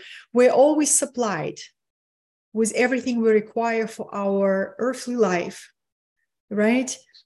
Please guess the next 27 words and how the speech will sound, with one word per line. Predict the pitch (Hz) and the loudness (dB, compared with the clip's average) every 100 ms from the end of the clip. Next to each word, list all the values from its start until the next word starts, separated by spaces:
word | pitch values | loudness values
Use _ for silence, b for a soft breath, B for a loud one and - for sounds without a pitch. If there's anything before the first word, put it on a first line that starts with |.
| _ | _
And | 220 214 208 202 - | 2 4 4 2 2
that | 185 226 269 | 2 2 2
is | 254 | 0
a | 233 | -2
connection | 226 220 220 226 208 | -2 -4 -2 -4 -2
that | 208 | -2
is | 196 | -4
always | 185 196 190 196 - | -2 -2 -2 -4 -8
present | - 190 180 185 160 | -8 -6 -4 -4 -6
here. | - 311 240 185 180 208 - _ _ _ _ _ _ | -4 0 2 2 0 -4 -14 _ _ _ _ _ _
We're | 196 214 208 | 2 4 4
always | 208 220 220 226 214 | 4 4 4 0 -2
in | 214 196 | -2 -4
her | 190 196 185 | -4 -4 -4
womb. | 175 214 196 175 175 - _ _ _ b b b b _ _ _ - | -2 0 0 -2 -8 -16 _ _ _ b b b b _ _ _ -10
Three | 226 294 349 403 - | -2 2 4 2 0
levels | 214 202 254 202 185 190 - - | 2 4 4 2 2 0 -6 -6
that | 196 208 180 | -4 -2 -2
the | 185 | -2
goddess, | 202 233 233 220 - - - _ - | 2 2 2 0 -2 -4 -8 _ -10
um, | 196 185 180 180 185 - _ - | -6 -4 -4 -4 -6 -14 _ -10
can | 226 226 226 202 | -2 0 0 2
be, | 214 202 196 196 - _ _ _ _ _ _ _ _ _ _ _ _ - - - _ | 2 0 0 -4 -10 _ _ _ _ _ _ _ _ _ _ _ _ -4 -4 -6 _
whoops, | 427 480 - - - 214 | 0 0 -2 -10 -10 -2
that | 233 233 | 2 2
was | 220 220 | 0 -4
the, | 190 208 | -8 -4